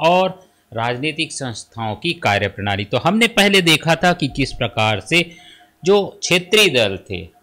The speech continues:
उनका प्रादुर्भाव हुआ था। क्षेत्रीय मुद्दे जो होते हैं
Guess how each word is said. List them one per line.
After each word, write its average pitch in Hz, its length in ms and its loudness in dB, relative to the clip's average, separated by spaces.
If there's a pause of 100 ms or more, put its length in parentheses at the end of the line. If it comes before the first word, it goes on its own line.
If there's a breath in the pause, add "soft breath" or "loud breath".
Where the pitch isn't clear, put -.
(140)
उनका 156 400 0
प्रादुर्भाव 110 720 0
हुआ 160 180 2
था। 175 180 -2
क्षेत्रीय 233 400 -2
मुद्दे 151 480 2
जो 160 200 0
होते 107 280 -2
हैं 101 320 0